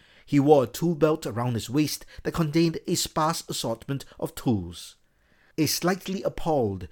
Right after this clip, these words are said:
Missus Lee pointed out the problem. The handyman walked around the floorboards three times and used his knuckle to rap at different parts of the floor. He moved about two meters away from the spot, took out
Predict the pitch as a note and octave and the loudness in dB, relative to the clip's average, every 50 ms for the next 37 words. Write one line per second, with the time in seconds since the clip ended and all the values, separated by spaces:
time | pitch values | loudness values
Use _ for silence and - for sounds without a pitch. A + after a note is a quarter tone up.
0 | - - - - E3 - D#3+ C#3+ - - D3+ E3 E3 B2 G#2 F2+ - - - - | -16 -12 -2 0 0 0 0 -2 -2 -4 -2 -2 0 0 -2 -4 -6 -14 -18 -12
1 | - - G3 G#3 - A3+ F#3 E3+ C#3 - D#3 - - - B2 G#2+ G2+ F#2+ F2 F2+ | -4 -2 -2 0 0 0 0 0 -2 -2 -6 -8 -2 0 0 0 0 -2 -8 -10
2 | F#2+ - _ _ _ _ _ _ _ _ - B2+ A2 F#2+ A#2+ C3 C#3+ D3 D3+ C#3+ | -16 -20 _ _ _ _ _ _ _ _ -2 -2 -2 0 0 -2 0 0 2 2
3 | D3 D3 C#3+ C#3 B2+ C#3 C3+ - - - - A#2 A2+ G2+ A2+ A#2 C#3+ F3+ G3+ G3+ | 2 0 0 2 2 2 2 2 -6 -14 -10 -8 -8 -6 -4 -4 -2 -2 -2 -2
4 | G#3+ G3+ - F3+ E3+ D#3+ D3 D3 D3 C#3+ - - - - - - A3 A#3+ A#3 - | -4 -4 2 4 4 4 6 4 2 2 0 -4 -12 -12 -6 -4 -2 -2 -2 -4
5 | - - E3+ C#3 A#2+ G#2 G2 F2+ F2+ F#2 - - - - - - - - - F3+ | -6 -4 -2 0 0 0 -2 -4 -8 -10 -12 -12 -14 -16 -20 -20 -12 -2 2 2
6 | F3 E3 G#3 B3 B3 - - A#3 - - F3 F3 - - F3+ F3 - D#3 A#2+ A#2+ | 4 4 4 2 2 2 0 -2 0 0 -2 -2 0 2 0 0 2 0 2 4
7 | C#3+ C#3+ - - - - - - - - - - C3+ B2 G#2+ C#3 F3 - F3+ E3+ | 4 2 2 -2 -6 -8 -8 -8 -8 -12 -8 -8 -6 -2 4 4 4 4 4 -2
8 | E3+ - - - C3 B2 - - - B2 C#3 B2 - - C3 B2 G#2 F#2+ F#2 F#2+ | -2 -2 -2 -2 -2 -2 -2 -4 -6 -4 -4 -4 -2 0 2 2 4 2 0 -6
9 | - _ _ _ _ _ _ _ _ _ _ - G3 G3 G3 A#3 C4+ C#4 - - | -12 _ _ _ _ _ _ _ _ _ _ 2 2 4 4 4 2 0 2 4
10 | F#3 G3 F#3+ - - - - A#3 A#3 G#3+ G3 F#3 F#3 - F#3 - E3+ B2+ A#2+ D#3 | 6 6 6 4 4 -2 -2 -2 -2 0 -2 -4 -4 -4 -2 0 0 4 6 8
11 | F3+ F#3+ F#3 F3 E3 D#3 D3+ - - - - A#2 - - - - _ _ _ _ | 6 6 6 2 -4 -4 -4 -6 -6 -4 -4 -4 -4 -4 -12 -20 _ _ _ _
12 | _ _ _ _ - - - - - F#3 F3 A#2+ - | _ _ _ _ -8 2 2 2 4 4 2 2 0